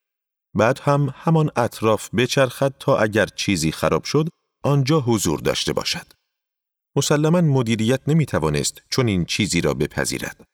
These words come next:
پس فرم‌ها و دستورالعمل‌ها و چکلیست‌هایی تهیه کرد که پر کردن آنها دقیقاً هشت ساعت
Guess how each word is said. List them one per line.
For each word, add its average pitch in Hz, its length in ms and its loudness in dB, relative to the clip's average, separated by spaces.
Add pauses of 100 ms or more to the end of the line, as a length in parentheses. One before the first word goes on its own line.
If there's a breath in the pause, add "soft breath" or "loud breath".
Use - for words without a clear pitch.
(380)
پس - 240 -2
فرم‌ها 104 640 0
و 127 100 2
دستورالعمل‌ها 98 1080 0
و 95 100 2
چکلیست‌هایی 104 840 -2
تهیه 92 420 0
کرد 95 380 -2
که 90 340 0
پر 98 200 0
کردن 107 360 0
آنها 113 420 0 (380)
دقیقاً 113 520 2
هشت - 480 -2
ساعت 95 380 0